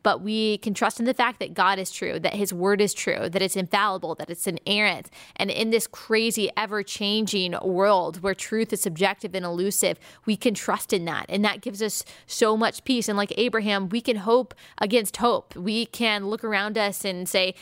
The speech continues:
"It doesn't seem like God is going to deliver us. It doesn't seem like we can ever reconcile. It doesn't seem like there's a way forward. It seems like the only future that we have of,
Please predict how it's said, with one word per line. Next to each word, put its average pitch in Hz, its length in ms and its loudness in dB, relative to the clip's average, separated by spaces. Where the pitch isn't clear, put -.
"It 202 60 -2
doesn't 226 200 0
seem 240 220 4
like 214 140 2
God 208 200 4
is 202 140 -4
going 208 200 -2
to 180 80 -8
deliver 190 380 2
us. 220 160 0
It 196 60 -6
doesn't 196 240 -6
seem 233 260 0
like 208 220 0
we 190 80 -6
can 196 100 -4
ever 185 220 0
reconcile. 208 580 2
It 196 60 -4
doesn't 196 240 -6
seem 226 260 0
like 208 140 -2
there's 196 180 0
a 185 60 -2
way 180 140 2
forward. 240 480 4
It 190 120 -2
seems 240 380 2
like 190 280 0
the 202 320 -2
only 233 240 0
future 233 300 -4
that 196 140 2
we 190 80 -4
have 196 340 0
of, 170 160 -10